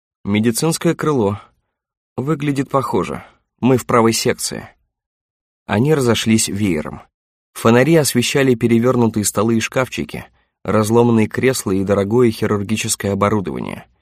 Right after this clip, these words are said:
Мелкие медицинские инструменты усеивали пол, словно стальное конфетти. Столы и мебель были навалены, приварены и прикручены изнутри к баррикаде, которая прежде отгораживала это крыло от остального комплекса.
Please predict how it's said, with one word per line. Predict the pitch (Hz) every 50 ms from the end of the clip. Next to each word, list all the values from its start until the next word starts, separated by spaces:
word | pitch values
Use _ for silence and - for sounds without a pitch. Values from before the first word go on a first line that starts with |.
| _ _ _ _ _ _ _ -
Мелкие | 104 110 113 113 110 110 - 110
медицинские | 107 104 101 104 92 - - 113 110 - - 104 98
инструменты | 95 - - 107 104 113 131 139 131 - 92
усеивали | 98 95 - - 117 117 117 107 107 104 98
пол, | - - 110 123 143 143 - _ - - _ _
словно | - - - 123 127 123 123 117 110 113 -
стальное | - - - 117 107 107 107 110 107 104 98
конфетти. | - 104 101 92 - 113 107 - - - - - - _ _ _ _ _ _ _ _ _ _ _ _ _ _ _ _ _ _ _ _ _ -
Столы | - - 110 113 123 127 123
и | 120
мебель | 120 139 156 147 151 131
были | 113 110 123 123 117
навалены, | 113 107 101 101 107 123 135 135 120 110 104 101 - _ _ _ _ _
приварены | - 113 113 107 110 120 127 127 123 113 107
и | 101
прикручены | 87 - 113 - - 113 123 117 - - 107 104
изнутри | 101 98 101 104 98 - 110 113
к | 104
баррикаде, | 104 98 101 107 110 - 143 127 104 82 67 - - _ _ _ _ _ _ -
которая | - 104 - 117 117 113
прежде | 110 - 120 135 143 123 113 117
отгораживала | 113 - - 98 104 104 107 107 117 120 110 110 107 107 107 107
это | 104 101 - 92
крыло | - - 101 104 113 123 123 -
от | - 90 -
остального | - - - 101 101 104 98 101 98
комплекса. | - - 95 - - - - - - - - -